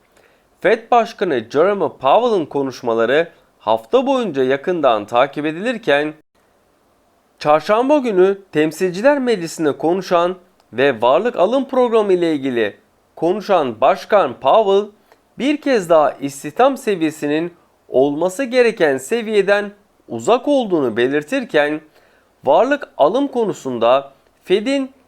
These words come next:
genel yaklaşımı geçici olacağı yönündeydi, ancak son zamanlarda fiyatlardaki artışın beklentinin üzerinde gelmesiyle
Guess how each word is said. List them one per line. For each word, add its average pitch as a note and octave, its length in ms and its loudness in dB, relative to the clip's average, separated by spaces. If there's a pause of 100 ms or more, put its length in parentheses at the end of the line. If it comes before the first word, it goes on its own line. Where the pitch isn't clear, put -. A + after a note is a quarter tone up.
(200)
genel G3 380 2
yaklaşımı F3+ 640 0
geçici C#3 520 -6
olacağı F3 480 2
yönündeydi, E3 680 0
ancak G3 640 0 (600)
son C#4+ 320 0
zamanlarda D#3 720 2
fiyatlardaki F3+ 840 2
artışın F3+ 600 0 (360)
beklentinin F3 760 0
üzerinde F#3+ 440 0
gelmesiyle D#3 960 0